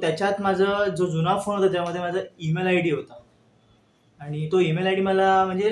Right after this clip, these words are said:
आठवत नव्हतं. काय, काय माहिती नाही मला आठवत का नव्हतं, म्हणजे, कुठला लेटर होता, काय होतं, स्मॉल, बिग, मला कायच आठवत नव्हतं. आणि अचानक आज मी, म्हणजे, एक मी बॅकअप YouTube चॅनल बनवलेला, आठ नऊ दिवस झाले. त्याच्यावरती मी डेली ब्लॉगिंग करत होतो,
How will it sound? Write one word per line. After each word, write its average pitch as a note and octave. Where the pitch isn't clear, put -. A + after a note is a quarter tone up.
आठवत F3+
नव्हतं. D#3+
काय, E3
काय G3+
माहिती F3
नाही G3+
मला G3
आठवत F3+
का E3+
नव्हतं, E3+
म्हणजे, D#3+
कुठला D#3+
लेटर D3+
होता, D3
काय D3+
होतं, D3+
स्मॉल, D3+
बिग, D3
मला E3+
कायच F#3+
आठवत D#3
नव्हतं. D3
आणि G3
अचानक F#3
आज F3+
मी, G3
म्हणजे, D#3+
एक F3+
मी F#3+
बॅकअप F3+
YouTube F3+
चॅनल F3+
बनवलेला, D#3+
आठ C3+
नऊ D#3
दिवस D#3
झाले. D#3
त्याच्यावरती E3+
मी F#3
डेली E3
ब्लॉगिंग F3
करत F3+
होतो, D3+